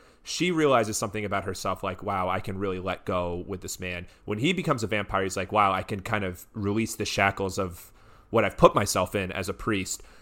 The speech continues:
But eventually, when they are both vampires, they gradually lose their humanity more and more. And I thought it was just an interesting story and an interesting film in that way, because, like, it's just interesting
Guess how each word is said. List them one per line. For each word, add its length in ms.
But 120
eventually, 580
when 240
they 160
are 120
both 320
vampires, 480
they 80
gradually 540
lose 560
their 160
humanity 680
more 280
and 100
more. 460
And 140
I 80
thought 580
it 120
was 160
just 200
an 120
interesting 800
story 680
and 100
an 80
interesting 760
film 380
in 120
that 220
way, 160
because, 600
like, 380
it's 180
just 320
interesting 720